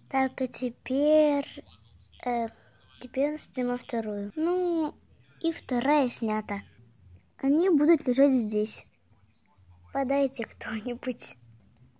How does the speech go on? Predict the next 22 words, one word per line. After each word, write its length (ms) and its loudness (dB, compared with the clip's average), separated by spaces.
На, 540 2
достала 720 -2
просить. 720 -8
И 200 2
на 120 2
вторую, 600 2
чтобы 640 -2
уже 220 -4
ты 140 -4
перестала 600 -2
так 360 -10
сильно 280 -8
просить. 600 -10
Мне 600 -2
этого 360 -4
мало. 540 -4
Буду, 280 -4
значит, 300 -6
просить 460 -6
еще. 200 -14
Подайте, 560 -6
пожалуйста, 720 -12